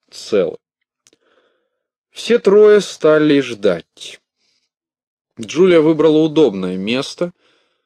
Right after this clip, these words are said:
Стоит чуть-чуть повернуть голову, и она видит Хэлла. Стоит повернуться в другую сторону, и может наблюдать за Бобби. А вот Хэлла и Бобби разделяла скрывающая кровать занавеска. Если бы Хэл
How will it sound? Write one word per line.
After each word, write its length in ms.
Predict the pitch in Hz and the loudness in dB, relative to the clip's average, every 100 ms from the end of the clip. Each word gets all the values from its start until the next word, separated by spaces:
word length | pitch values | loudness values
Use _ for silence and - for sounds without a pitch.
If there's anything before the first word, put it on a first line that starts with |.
| _ _ _ | _ _ _
Стоит 340 | - - 160 | -10 0 0
чуть-чуть 360 | - 151 - 156 | 0 -4 -4 -2
повернуть 480 | 135 127 135 139 131 | 0 0 0 -2 -2
голову, 420 | 147 208 202 170 | 0 2 4 2
и 40 | 156 | 2
она 200 | 160 175 | 0 -2
видит 340 | 175 165 160 | -4 -4 -4
Хэлла. 640 | - - 147 113 90 - _ _ _ _ | -6 -2 2 2 0 -6 _ _ _ _
Стоит 380 | - - 139 107 | -20 -2 0 0
повернуться 640 | 117 113 123 117 98 - | 0 0 0 -2 -6 -6
в 140 | 104 92 | -6 -4
другую 480 | 110 104 120 175 | -4 -4 -2 -2
сторону, 560 | 185 - 202 202 196 190 _ _ _ _ | -2 0 2 2 -2 -10 _ _ _ _
и 100 | 131 | -2
может 300 | 185 202 196 | 0 -2 -2
наблюдать 520 | 180 151 139 151 151 | -2 -2 0 0 0
за 160 | 123 151 | -2 -4
Бобби. 560 | 139 113 92 85 - _ _ _ _ | 0 0 0 -4 -20 _ _ _ _
А 140 | - 113 | -6 -2
вот 220 | 107 107 | 0 -2
Хэлла 420 | - 151 143 113 | -4 0 2 2
и 100 | 110 | 0
Бобби 360 | 117 165 226 190 | 0 2 2 2
разделяла 640 | 151 127 123 135 180 196 | 2 0 -4 -2 0 2
скрывающая 1000 | 180 - 131 127 127 139 143 - - 147 | -2 -2 0 2 4 2 -2 -6 -2 -2
кровать 440 | - 107 95 95 90 | 0 -2 0 -2 -4
занавеска. 600 | 98 98 85 - - - _ _ _ _ _ _ _ _ _ _ | -10 -10 -12 -18 -20 -20 _ _ _ _ _ _ _ _ _ _
Если 240 | 185 208 214 | -4 0 0
бы 140 | 196 | 0
Хэл 440 | - 233 220 196 | 0 2 4 2